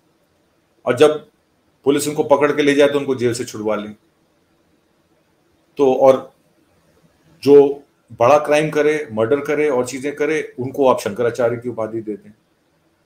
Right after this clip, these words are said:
तो ये किस तरीके का हम लोग देश बनाना चाहते हैं, किस तरीके की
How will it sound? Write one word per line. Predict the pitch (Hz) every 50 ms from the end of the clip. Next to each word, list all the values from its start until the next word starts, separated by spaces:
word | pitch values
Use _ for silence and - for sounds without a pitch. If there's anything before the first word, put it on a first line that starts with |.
| _ _
तो | - 202
ये | 202 208
किस | 208 - 190 175 -
तरीके | 160 139 135 123 - 131
का | - - 113
हम | 110 110 104 104
लोग | 110 107 110 - _ _ _ _ _ _ _ _ 104 95
देश | 123 127 135 123 - - - - - _ _ _ _ _ _ _ _ _ _ _
बनाना | 101 101 104 104 107 117
चाहते | 117 - 113 104 101 - - 117
हैं, | 123 127 123 _ _ _ _ _ _ _ _ _ _ _
किस | - 165 160 -
तरीके | - 143 131 131 127 - 139 131
की | 127 131 131 131 127 123 123 - -